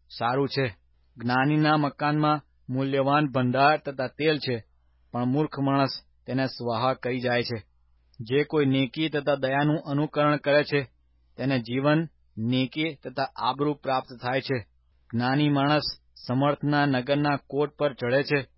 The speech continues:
અને જે સામર્થ્ય પર તેનો ભરોસો હતો, તેને તે તોડી પાડે છે. જે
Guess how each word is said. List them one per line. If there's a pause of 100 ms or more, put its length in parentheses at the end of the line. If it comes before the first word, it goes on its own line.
(540)
અને
જે
સામર્થ્ય
પર
તેનો
ભરોસો
હતો, (560)
તેને
તે
તોડી
પાડે
છે. (520)
જે